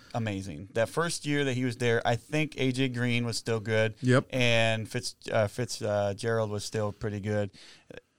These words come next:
Speaker 1: Having all three of them on that
Speaker 2: Oh,
Speaker 1: team for
Speaker 2: man.
Speaker 1: that one year would have been
Speaker 2: That
Speaker 1: like, "Well,
Speaker 2: would have
Speaker 1: that's not,
Speaker 2: been
Speaker 1: that is not fair."
Speaker 2: No,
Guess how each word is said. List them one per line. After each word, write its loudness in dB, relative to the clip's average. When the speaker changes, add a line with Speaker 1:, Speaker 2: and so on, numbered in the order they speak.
Speaker 1:
Having -4
all 4
three -6
of -4
them 2
on 2
that 0
Speaker 2:
Oh, 8
Speaker 1:
team 4
for 0
Speaker 2:
man. 2
Speaker 1:
that 6
one 4
year 4
would 0
have 2
been 2
Speaker 2:
That 2
Speaker 1:
like, 8
"Well, 4
Speaker 2:
would 6
have 2
Speaker 1:
that's 6
not, 6
Speaker 2:
been 4
Speaker 1:
that 10
is 0
not -2
fair." -8
Speaker 2:
No, 6